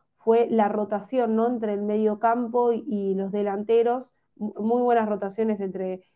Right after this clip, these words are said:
eh, Villa, Paul Fernández, bueno, el mismo Benedetto, Salvio, que si bien no tuvo un muy buen partido, eh, creo que, que también estuvieron rotando varias veces, se veía intercambiando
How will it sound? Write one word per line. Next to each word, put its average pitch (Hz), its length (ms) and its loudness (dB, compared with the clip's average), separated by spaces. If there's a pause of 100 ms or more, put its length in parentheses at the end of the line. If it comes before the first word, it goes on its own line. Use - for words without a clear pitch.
(120)
eh, 190 200 -2
Villa, 220 440 -2
Paul 208 180 -4
Fernández, 220 560 0
bueno, 214 200 0
el 202 60 -2
mismo 220 260 0
Benedetto, 208 800 0 (320)
Salvio, 226 500 4
que 190 160 -6 (140)
si 208 140 -4
bien 208 200 0
no 220 60 0
tuvo 220 260 2
un 214 120 0
muy 220 200 2
buen 220 240 0
partido, 220 600 -2 (340)
eh, 190 280 0
creo 214 300 0
que, 185 360 -6 (420)
que 226 100 4
también 226 480 2
estuvieron 226 500 2
rotando 220 540 0
varias 220 260 2
veces, 226 240 0
se 220 100 -2
veía 214 280 2
intercambiando 208 1040 -2